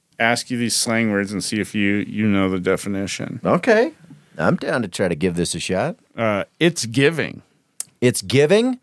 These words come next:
Speaker 1: Yeah.
Speaker 2: Like, can you, if, can you say it to me the way that you think a kid would say it?
Speaker 1: Her outfit is giving two thousand twelve.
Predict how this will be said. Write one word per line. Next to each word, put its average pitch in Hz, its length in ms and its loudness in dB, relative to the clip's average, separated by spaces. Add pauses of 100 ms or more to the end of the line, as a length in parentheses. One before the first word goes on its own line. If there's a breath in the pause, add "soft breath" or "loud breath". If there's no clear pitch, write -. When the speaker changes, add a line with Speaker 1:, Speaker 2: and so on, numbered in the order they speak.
Speaker 1:
Yeah. 98 440 -4 (340)
Speaker 2:
Like, 117 380 0 (340)
can 143 180 -6
you, 202 800 2 (420)
if, - 220 0 (160)
can 135 140 -2
you 139 120 0
say 135 380 0
it 147 140 -2
to 123 140 -2
me 123 180 0
the 120 80 0
way 117 200 2
that 104 260 -2
you 107 180 -6
think 101 220 -4
a 92 40 -6
kid 104 200 -4
would 98 180 -4
say 117 220 2
it? - 160 -4
Speaker 1:
Her 147 180 0
outfit 135 600 0
is 120 200 0
giving 117 540 2
two 123 240 -2
thousand 104 480 0
twelve. 85 600 -2